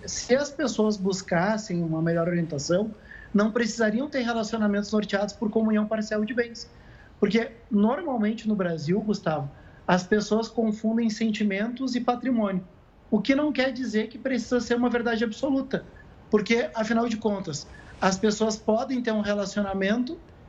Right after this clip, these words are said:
e escolherem, eh, não ter a comunicação de bens. Então, como a regra geral no país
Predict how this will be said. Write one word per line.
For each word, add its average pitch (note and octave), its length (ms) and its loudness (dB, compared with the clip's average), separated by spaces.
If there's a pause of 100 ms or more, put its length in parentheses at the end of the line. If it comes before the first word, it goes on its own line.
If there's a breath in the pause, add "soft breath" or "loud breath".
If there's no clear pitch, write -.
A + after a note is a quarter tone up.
(200)
e A#3 160 4
escolherem, B3+ 800 0 (300)
eh, B3 300 2
não C4 280 4
ter B3+ 220 2
a C#4+ 60 -4
comunicação G#3 680 -2
de E3+ 100 -2
bens. C#3+ 420 -4 (520 loud breath)
Então, G#3 520 2 (560 loud breath)
como C#4+ 360 0
a B3+ 60 0
regra G#3+ 320 0
geral G3 340 -2
no G3+ 160 0
país F3 580 -2